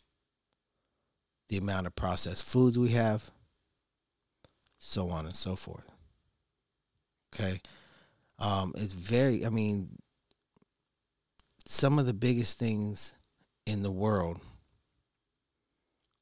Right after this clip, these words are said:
well, let me rephrase all that. The things that we consume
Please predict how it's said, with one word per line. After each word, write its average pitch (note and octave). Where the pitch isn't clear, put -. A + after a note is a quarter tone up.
well, G2+
let A#2
me G#2
rephrase F2+
all D#2+
that. -
The A2+
things E3
that C3+
we A2+
consume G#2